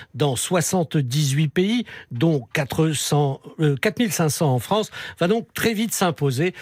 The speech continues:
avec ses trente milliards de chiffre d'affaires comme le patron de ce secteur. Il, il aura bien évidemment un nom, Holcim, et avec un scénario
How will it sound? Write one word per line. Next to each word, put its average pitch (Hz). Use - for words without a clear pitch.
avec 147
ses 143
trente 147
milliards 156
de 135
chiffre 151
d'affaires 156
comme 196
le 170
patron 214
de 156
ce 156
secteur. 143
Il, 127
il 139
aura 135
bien 131
évidemment 135
un 151
nom, 156
Holcim, 185
et 160
avec 156
un 151
scénario 147